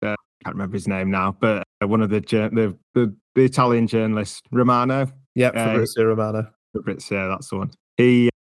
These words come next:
Speaker 1: he was saying that Benitez was about to take it, but then at the very same time, The Athletic were reporting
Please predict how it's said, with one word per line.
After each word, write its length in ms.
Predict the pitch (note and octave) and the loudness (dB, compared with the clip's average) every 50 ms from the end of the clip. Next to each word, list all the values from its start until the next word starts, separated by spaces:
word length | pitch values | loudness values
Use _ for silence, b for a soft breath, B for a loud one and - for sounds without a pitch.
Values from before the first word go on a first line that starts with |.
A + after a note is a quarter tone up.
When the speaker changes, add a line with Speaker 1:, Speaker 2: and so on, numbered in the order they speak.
| _ _ _ _ _ _ - | _ _ _ _ _ _ 0
Speaker 1:
he 120 | C#3+ E3+ | 0 2
was 160 | G#3+ C4 - | 2 0 -2
saying 240 | - - A#2 A2 A2 | -2 -2 0 0 0
that 260 | G#2+ A2 G#2+ - - | 0 -2 -4 -6 -4
Benitez 540 | - B2 A#2 C3+ G3 G#3 - - C#3 B2 - | -2 0 2 2 2 0 0 0 0 0 0
was 100 | A#2+ A2 | -2 -2
about 240 | A2+ G2 A2+ G2+ F#2+ | 0 0 0 -2 -2
to 100 | - - | -6 -10
take 360 | - - A2+ G#2+ G2+ G2+ - | -6 -4 -4 -4 -4 -4 -4
it, 200 | A2 G2+ F#2+ - | -4 -4 -4 -4
but 120 | F#2+ A#2 A2 | -4 -2 0
then 160 | A2+ A2+ A#2 | 0 0 0
at 80 | A#2+ A#2 | 0 0
the 60 | A#2+ A2+ | 0 0
very 200 | C3 C3+ C3+ C3 | 0 0 0 0
same 260 | C3 B2 A#2 A2 G#2+ | 0 -2 -2 -2 -2
time, 300 | - - B2 B2+ B2+ B2 | -2 -2 -2 0 0 0
The 160 | A2+ A2 G#2+ | 0 0 -2
Athletic 420 | G#2+ G2+ - A#2+ G#2+ A2+ A#2 - | -4 -4 -4 -4 -2 -2 -4 -4
were 300 | A#2+ A#2 A2+ A2 G#2 G2 - - | -2 -2 -2 -2 -4 -6 -6 -6
reporting 640 | A#2 A#2 - - A2+ A2+ G2+ G#2+ G#2 G#2 G2+ F#2 | -6 -4 -2 -2 -2 -2 -2 -2 -4 -6 -6 -8